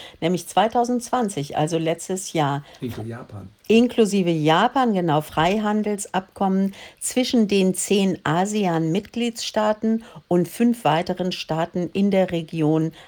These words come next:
Speaker 1: Asien-Pazifik. Wie du sagst, China, Japan,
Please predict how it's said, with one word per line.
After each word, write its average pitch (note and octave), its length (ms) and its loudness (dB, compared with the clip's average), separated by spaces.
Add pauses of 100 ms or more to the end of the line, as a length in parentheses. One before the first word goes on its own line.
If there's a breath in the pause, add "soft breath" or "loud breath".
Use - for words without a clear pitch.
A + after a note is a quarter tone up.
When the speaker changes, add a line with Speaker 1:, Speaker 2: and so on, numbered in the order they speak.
(160 loud breath)
Speaker 1:
Asien-Pazifik. D3+ 1400 0
Wie A3 100 2
du F#3+ 100 2
sagst, F3+ 440 0
China, G#3+ 560 0
Japan, F3 640 -2